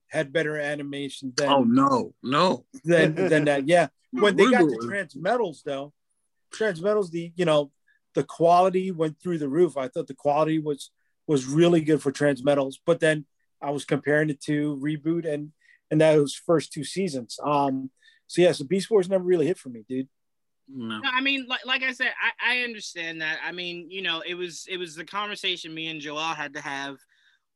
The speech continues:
Speaker 3: when we first were, uh, you know, building Geek Vibes Nation of people that were, uh, destroying Teen Titans Go. And it was like, you gotta understand, though, it wasn't made for you. You
Speaker 1: Right.
Speaker 3: know what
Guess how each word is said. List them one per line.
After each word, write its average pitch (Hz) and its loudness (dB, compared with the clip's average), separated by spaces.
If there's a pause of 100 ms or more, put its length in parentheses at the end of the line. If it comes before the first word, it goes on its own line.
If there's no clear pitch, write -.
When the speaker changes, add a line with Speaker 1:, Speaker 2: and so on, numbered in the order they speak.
Speaker 3:
when 165 -8
we 165 -6
first 190 -4
were, 165 -8 (160)
uh, 147 -10
you 165 -14
know, 156 -10
building 165 -8
Geek 143 -14
Vibes 139 -12
Nation 156 -14
of 135 -20
people 160 -16
that 147 -10
were, 143 -14 (580)
uh, 139 -12
destroying 185 -8
Teen 165 -14
Titans 143 -12
Go. 175 -8
And 147 -10
it 143 -14
was 135 -16
like, 139 -12
you 165 -16
gotta 202 0
understand, 196 -4
though, 127 -10
it 139 -12
wasn't 165 -6 (140)
made 185 -8
for - -20
you. 107 -20 (560)
You 143 0
Speaker 1:
Right. 143 6
Speaker 3:
know 165 2
what 165 -2